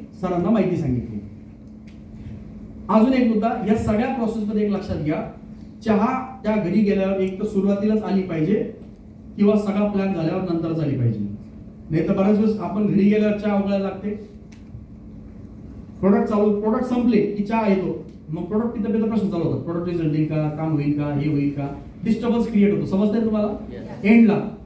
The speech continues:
Speaker 1: आता प्लॅन झाला, सगळ्यात पहिली, पहिली स्टेप काय म्हणलो मी? "सर, thank you, तुम्ही माहिती दिली." पहिली स्टेप कळाली?
Speaker 2: Yes.
Speaker 1: दुसरी स्टेप मी गेस्टला विचारणार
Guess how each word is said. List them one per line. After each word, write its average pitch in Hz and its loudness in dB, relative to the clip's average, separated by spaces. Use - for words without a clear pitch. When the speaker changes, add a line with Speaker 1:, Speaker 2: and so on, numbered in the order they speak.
Speaker 1:
आता 285 0
प्लॅन 285 2
झाला, 254 2
सगळ्यात 240 0
पहिली, 247 0
पहिली 262 2
स्टेप 269 0
काय 262 0
म्हणलो 254 4
मी? 262 4
"सर, 277 8
thank 247 4
you, - 0
तुम्ही 233 2
माहिती 214 6
दिली." 156 2
पहिली 240 6
स्टेप 233 4
कळाली? 247 4
Speaker 2:
Yes. - -6
Speaker 1:
दुसरी 262 4
स्टेप - 2
मी 175 -2
गेस्टला 214 4
विचारणार 170 2